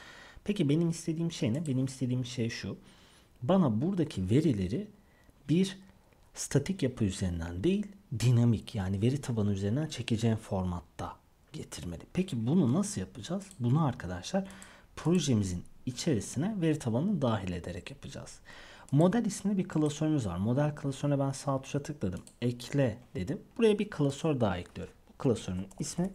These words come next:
Entity olacak. Entity klasörün içerisine D B First yaklaşımıyla S Q L diyagramını ve tablolarını dahil edeceğiz.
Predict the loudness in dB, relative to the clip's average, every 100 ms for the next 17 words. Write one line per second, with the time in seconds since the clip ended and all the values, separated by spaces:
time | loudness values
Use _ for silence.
0 | -6 0 0 0 -6 -10 -10 -10 -16 -20
1 | -20 -18 -20 -10 0 2 2 -2 -6 0
2 | 0 0 -4 -6 -8 -8 -4 0 -2 -2
3 | -2 -2 -2 -4 0 2 2 0 -6 -8
4 | -12 -4 2 2 2 -4 -6 -4 -2 0
5 | -2 -4 -18 -20 -20 _ _ -2 -2 2
6 | 2 2 -2 -12 -2 6 8 8 4 0
7 | 2 2 2 2 2 0 -2 -2 0 -2
8 | 0 -2 -2 -6 -12 -14 -16